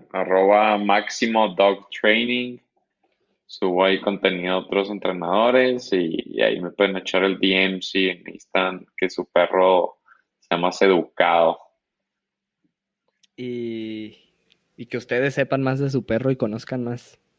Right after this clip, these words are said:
Speaker 1: Sí, eso, para que lo sepan manejar, no estén valiendo
Speaker 2: <laughs>
Speaker 1: madre.
Speaker 2: Em, ahora sí, pues, gracias a ustedes por caerle. A ver si la siguiente ya lo podemos hacer presencial.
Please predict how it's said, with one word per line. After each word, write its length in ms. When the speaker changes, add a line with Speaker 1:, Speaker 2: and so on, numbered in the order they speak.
Speaker 1:
Sí, 240
eso, 640
para 140
que 120
lo 120
sepan 360
manejar, 600
no 180
estén 440
valiendo 640
Speaker 2:
<laughs> 80
Speaker 1:
madre. 480
Speaker 2:
Em, 800
ahora 180
sí, 120
pues, 420
gracias 480
a 60
ustedes 320
por 160
caerle. 280
A 40
ver 120
si 120
la 220
siguiente 440
ya 140
lo 120
podemos 300
hacer 180
presencial. 640